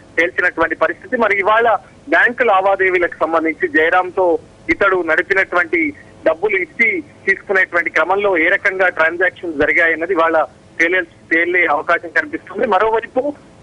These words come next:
రాకేష్ కు సంబంధించినటువంటి అతి ముఖ్యమైన స్నేహితుడు, సినిమాలో యాక్ట్ చేసేటువంటి సూర్యప్రసాద్ కూడా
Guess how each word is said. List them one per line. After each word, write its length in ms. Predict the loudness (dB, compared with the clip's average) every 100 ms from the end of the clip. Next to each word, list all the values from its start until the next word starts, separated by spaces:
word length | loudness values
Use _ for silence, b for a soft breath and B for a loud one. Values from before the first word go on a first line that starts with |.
| 0
రాకేష్ 420 | 0 0 -6 -6 -6
కు 60 | -4
సంబంధించినటువంటి 880 | -2 -2 -4 -4 -2 -2 -2 -2 -2 -4 B B -4
అతి 140 | -2 -4
ముఖ్యమైన 420 | -4 -2 0 0
స్నేహితుడు, 540 | 0 -2 -2 -2 -2 -4 -2
సినిమాలో 440 | -4 0 0 0 -2 -4 -18 -6 -2
యాక్ట్ 240 | -2 -2
చేసేటువంటి 560 | -4 -2 -4 -2 -2 -2 -4
సూర్యప్రసాద్ 800 | -4 -2 -4 -2 -4 0 0 -2 -4 -4
కూడా 160 | 0